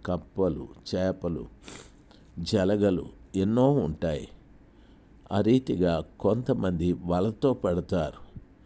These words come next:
వలతో పట్టేటటువంటి వారి సంఘాలలో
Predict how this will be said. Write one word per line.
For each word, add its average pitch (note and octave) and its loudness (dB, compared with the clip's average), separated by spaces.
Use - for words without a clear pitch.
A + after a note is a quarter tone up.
వలతో B2 2
పట్టేటటువంటి F#2+ 0
వారి D#2+ -2
సంఘాలలో F2 -2